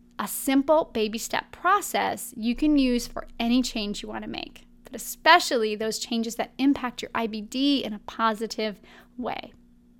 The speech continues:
Let's go ahead and just review those steps one more time.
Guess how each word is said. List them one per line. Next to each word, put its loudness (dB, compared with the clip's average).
Let's 2
go 4
ahead 4
and 6
just -4
review -2
those -2
steps -6
one -4
more -4
time. -12